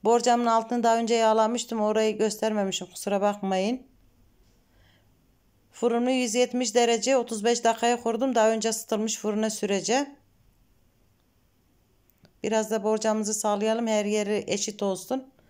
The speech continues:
Evet, fırına girmeye hazır. Şimdi üzeri için sos hazırlıyoruz.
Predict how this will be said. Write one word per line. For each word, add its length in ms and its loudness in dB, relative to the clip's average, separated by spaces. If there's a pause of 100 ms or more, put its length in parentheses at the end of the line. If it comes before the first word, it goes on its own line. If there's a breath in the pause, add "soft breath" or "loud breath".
(260 soft breath)
Evet, 360 -6
fırına 320 -6
girmeye 360 -4
hazır. 600 -4 (1400 loud breath)
Şimdi 280 -4
üzeri 320 2
için 240 -2
sos 280 -2
hazırlıyoruz. 800 -2